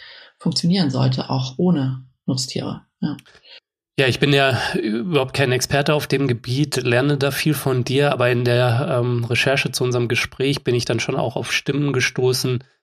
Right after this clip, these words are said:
Speaker 2: die ein paar Gründe dafür genannt haben, warum vielleicht das in der Landwirtschaft, ähm, vor allem global gesehen,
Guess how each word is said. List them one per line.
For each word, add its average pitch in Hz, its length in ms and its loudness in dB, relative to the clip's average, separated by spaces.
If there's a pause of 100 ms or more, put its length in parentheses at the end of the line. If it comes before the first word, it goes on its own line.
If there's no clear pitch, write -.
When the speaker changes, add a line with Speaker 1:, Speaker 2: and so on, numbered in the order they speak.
(140)
Speaker 2:
die 117 180 2
ein 117 220 2
paar 120 500 0
Gründe 127 300 2
dafür 127 280 0
genannt 117 320 0
haben, 117 280 2
warum 117 300 0
vielleicht 113 320 -2
das 120 120 -4
in 113 80 0
der 107 80 0
Landwirtschaft, - 880 -2
ähm, 113 400 -2
vor 127 140 0
allem 113 200 2
global 127 400 2
gesehen, 117 380 2